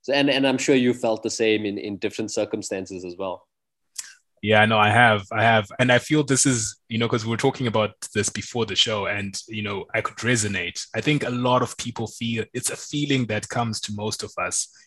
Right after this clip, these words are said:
Speaker 2: you know, that we just don't acknowledge. And I think the, it, taking from my own experiences, what made it better for me was having a, a support system, right?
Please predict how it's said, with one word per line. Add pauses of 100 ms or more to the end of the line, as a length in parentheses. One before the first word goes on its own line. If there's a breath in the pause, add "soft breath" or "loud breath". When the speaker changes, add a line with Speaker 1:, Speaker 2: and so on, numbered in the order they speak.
(140)
Speaker 2:
you
know,
that
we
just
don't
acknowledge. (440 loud breath)
And
I
think (280)
the, (560)
it, (120)
taking
from
my
own
experiences, (380)
what
made
it
better
for
me
was
having (140)
a,
a
support
system,
right?